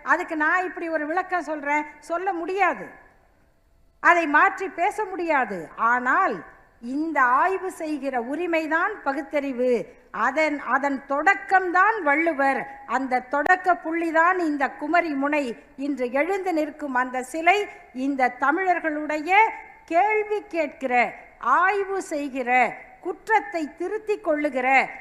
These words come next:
அந்த பண்பாட்டின் தொடர்ச்சியாக எழுந்து நிற்கும் இந்த சிலை இன்னும் பல நூற்றாண்டுகளுக்கு பிறகும் நம் பெருமையை பேசும்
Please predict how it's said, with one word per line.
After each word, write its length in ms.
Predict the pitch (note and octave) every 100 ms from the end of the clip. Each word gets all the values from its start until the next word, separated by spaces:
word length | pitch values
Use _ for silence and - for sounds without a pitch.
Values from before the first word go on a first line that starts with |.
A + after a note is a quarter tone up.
| -
அந்த 340 | A#3 B3+ B3
பண்பாட்டின் 840 | - C#4 E4 F#4+ F#4+ F4+ D#4+ D4 -
தொடர்ச்சியாக 1000 | C4+ D4+ F4+ F4 F4 D4+ C#4+ C4+ A#3+ - - -
எழுந்து 420 | D4+ F#4 F4+ E4
நிற்கும் 400 | D4 C#4+ C#4+ B3+
இந்த 240 | C4 A#3+
சிலை 480 | - E4 F#4 F#4 A3+ - - A3
இன்னும் 440 | C4 D#4+ D#4+ D#4
பல 240 | C#4+ C4 C4
நூற்றாண்டுகளுக்கு 920 | D#4+ - F#4+ F#4 F#4+ F4 E4 D#4+ D4
பிறகும் 580 | - C#4 D4 C#4 A#3+ - - -
நம் 280 | B3+ B3
பெருமையை 560 | C#4 D4 E4+ E4 D4+ C#4
பேசும் 580 | - C#4+ E4 - F#4